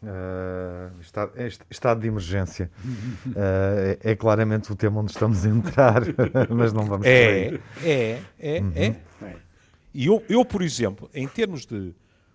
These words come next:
Speaker 2: de veicular informação, fico sempre de cabelos em pé quando ouço, eh, agora,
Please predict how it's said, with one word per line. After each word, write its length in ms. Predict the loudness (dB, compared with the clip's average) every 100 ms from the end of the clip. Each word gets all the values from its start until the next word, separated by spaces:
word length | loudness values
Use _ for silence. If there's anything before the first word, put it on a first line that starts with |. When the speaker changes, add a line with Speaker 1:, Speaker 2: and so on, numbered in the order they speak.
| _ -20
Speaker 2:
de 280 | -10 -10
veicular 640 | -4 -2 -2 -4 -6 -6 -8
informação, 640 | -12 -16 -14 -14 -14 -16
fico 260 | -14 -16 -12
sempre 260 | -10 -10 -10
de 40 |
cabelos 340 | -8 -6 -6
em 120 | -8 -12
pé 380 | -12 -10 -12 -16 _ _
quando 260 | -8 -6 -2
ouço, 440 | -2 -4 -8 -16 -18 -20 _ -12
eh, 140 | -12 -8
agora, 280 | 0 2